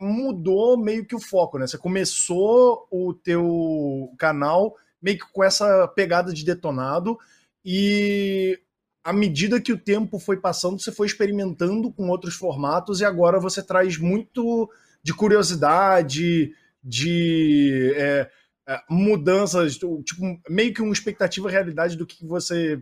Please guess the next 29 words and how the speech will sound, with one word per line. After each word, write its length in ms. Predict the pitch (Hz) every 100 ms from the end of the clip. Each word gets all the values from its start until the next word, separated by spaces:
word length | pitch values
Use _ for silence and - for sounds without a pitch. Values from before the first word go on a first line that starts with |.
| -
espera 340 | - - 175 175
fazer, 380 | 170 139 139 180
o 60 |
que, 80 | 151
que 100 | -
de 80 | 135
fato 240 | 180 175
acontece 460 | - 143 165 165 147
dentro 160 | 156
do 80 | 143
jogo. 420 | 117 165 190 185 - _ _
Como 120 | 208 277
é 40 |
que 100 | -
foi 180 | 269 240
essa 140 | 240
história? 300 | 208 196 180
Por 180 | - 170
que, 80 | 262
que 60 |
você 200 | 277 262
começou 380 | 247 202 185 208
daquele 320 | 214 208 185
jeito 500 | 147 180 240 - 262 254 _ _ _ -
e 240 | 202 208
como 260 | - 226 208
que 80 | 220
você 260 | 202 214
veio 880 | 185 165 196 196 196 185 170 139